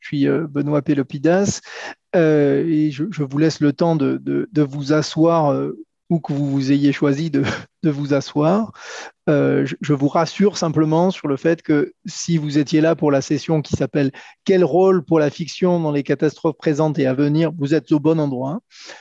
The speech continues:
Euh, et je vais laisser, euh, mon copanéliste, euh, Ya-, Yannick Rumpala se, se, se présenter aussi.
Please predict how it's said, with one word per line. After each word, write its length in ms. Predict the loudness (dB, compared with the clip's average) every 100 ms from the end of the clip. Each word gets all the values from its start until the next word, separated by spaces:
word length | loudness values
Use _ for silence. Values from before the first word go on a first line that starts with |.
| _ 0
Euh, 380 | 2 2 2 0
et 140 | 2 2
je 120 | 2
vais 80 | 0
laisser, 400 | 0 2 4 4
euh, 160 | 2
mon 160 | 0 -4
copanéliste, 720 | -4 0 0 2 2 2 2
euh, 180 | 0 0
Ya-, 160 | 0 0
Yannick 380 | 0 -2 -2
Rumpala 680 | -4 -4 0 2 2 2 -2
se, 160 | -8 -14
se, 180 | -16 -16 -14
se 120 | -12
présenter 480 | -6 -4 -2 -2 -2
aussi. 380 | -4 -6 -10